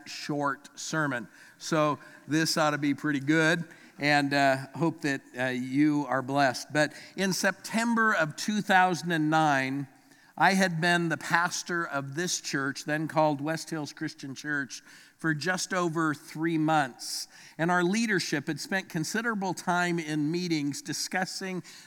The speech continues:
the vision and future of our church. And when we finished, I presented that vision in a series of messages that was called Focus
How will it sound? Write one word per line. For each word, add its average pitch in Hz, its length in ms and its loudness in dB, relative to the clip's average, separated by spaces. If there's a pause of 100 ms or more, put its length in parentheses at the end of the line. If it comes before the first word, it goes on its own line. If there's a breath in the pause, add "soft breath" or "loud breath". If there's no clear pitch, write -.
the 160 160 2
vision 175 540 -2
and 151 180 -2
future 139 680 -4 (280 loud breath)
of 143 140 -2
our 147 160 2
church. - 640 -4 (260 soft breath)
And 175 140 0
when 233 140 2
we 233 100 0
finished, 180 560 -2
I 170 140 4
presented 170 880 0 (240 loud breath)
that 160 280 4
vision 165 420 0
in 151 120 -4
a 147 60 -6
series 190 540 -4
of 151 160 -2
messages 143 840 -2
that 139 160 -8
was 139 140 -10
called 151 460 0
Focus 175 720 -6